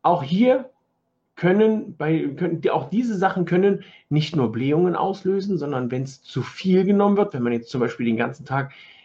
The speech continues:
diese wilden Kaugummis mit, äh, Xylit kaut, kann auch das dazu führen, dass das abführend wirkt. Ich glaub, das steht sogar auf den Packungen drauf, dass das stark abführend wirken kann, wenn man zu viel davon nimmt.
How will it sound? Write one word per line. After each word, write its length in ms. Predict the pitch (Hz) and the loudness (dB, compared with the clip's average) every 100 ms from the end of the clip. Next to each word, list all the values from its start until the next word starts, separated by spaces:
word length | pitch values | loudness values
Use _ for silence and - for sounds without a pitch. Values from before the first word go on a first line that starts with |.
| _ 117 | _ -8
diese 220 | 113 110 | -4 2
wilden 260 | 139 143 | 2 2
Kaugummis 560 | - 143 160 180 180 - | 0 0 4 4 2 0
mit, 300 | 143 143 - | -4 -4 -6
äh, 200 | - 123 | -6 -6
Xylit 440 | - - 127 151 | -6 -4 -2 -2
kaut, 400 | - 165 170 - | -2 0 0 -4
kann 220 | - 147 - | -4 -4 -2
auch 220 | - - | -6 -4
das 300 | - 147 - | -4 -4 -4
dazu 340 | 196 - 196 | -6 -4 -6
führen, 400 | 165 202 196 185 - _ _ | 0 2 2 0 -8 _ _
dass 220 | 110 - | -8 -2
das 320 | 165 156 - - | 0 0 -6 -2
abführend 680 | 220 - - 143 113 98 98 | -2 -2 2 4 4 0 -4
wirkt. 440 | 98 92 - - _ - | -4 -4 -8 -20 _ -2
Ich 20 | |
glaub, 160 | 156 170 | 0 2
das 120 | 151 | 2
steht 180 | 185 185 | 2 2
sogar 180 | 170 | 2
auf 100 | 147 | 4
den 140 | 147 135 | 2 0
Packungen 380 | 170 202 202 175 | 0 2 2 4
drauf, 320 | 160 185 - | 2 2 0
dass 160 | 170 | -4
das 220 | - 170 - | -2 -4 -4
stark 360 | 160 151 - | -2 -2 -2
abführend 560 | 147 160 - 165 147 139 | -4 -6 0 2 2 0
wirken 260 | 139 143 | -4 -4
kann, 220 | 131 131 120 | -8 -6 -4
wenn 100 | 123 | -4
man 160 | 120 | -6
zu 100 | - | -10
viel 240 | - - 98 | -12 -8 -8
davon 300 | 92 92 90 | -10 -14 -14
nimmt. 180 | 92 | -16